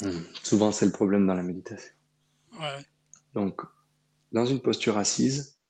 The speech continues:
Speaker 1: détendue, je vais vous inviter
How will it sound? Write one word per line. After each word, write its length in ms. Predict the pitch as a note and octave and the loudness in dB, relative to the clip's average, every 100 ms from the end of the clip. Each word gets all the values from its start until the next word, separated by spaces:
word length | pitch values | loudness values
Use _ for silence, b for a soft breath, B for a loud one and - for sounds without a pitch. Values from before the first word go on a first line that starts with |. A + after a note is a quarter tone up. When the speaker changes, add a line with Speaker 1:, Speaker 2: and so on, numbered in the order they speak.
| - | -2
Speaker 1:
détendue, 800 | A2 A2 G#2 F#2+ G#2 C#3 - _ _ _ _ _ _ _ _ _ _ _ _ _ _ _ _ _ _ _ _ _ _ _ _ _ - _ _ _ _ _ _ _ _ _ _ _ _ _ _ _ _ _ _ _ _ _ _ _ _ | -2 0 0 4 4 2 -2 _ _ _ _ _ _ _ _ _ _ _ _ _ _ _ _ _ _ _ _ _ _ _ _ _ -20 _ _ _ _ _ _ _ _ _ _ _ _ _ _ _ _ _ _ _ _ _ _ _ _
je 140 | - A2 | 0 2
vais 60 | |
vous 120 | G#2 | 4
inviter 520 | G2+ F2+ F2 A2+ A#2+ | 2 2 4 6 6